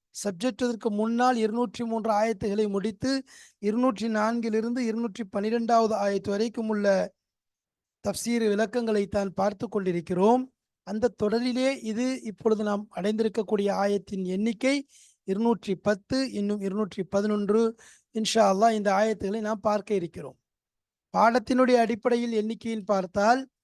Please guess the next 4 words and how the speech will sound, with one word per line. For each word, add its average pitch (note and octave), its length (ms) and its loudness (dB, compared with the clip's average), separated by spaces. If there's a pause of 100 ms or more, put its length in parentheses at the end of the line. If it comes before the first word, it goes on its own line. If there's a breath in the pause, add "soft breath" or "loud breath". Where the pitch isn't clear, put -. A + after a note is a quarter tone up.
(280)
இது G#3 160 -2 (100)
இருநூற்றி A3+ 580 -2
தொண்ணூறு, F#3 420 -2 (1400)
பாடம் A3 360 2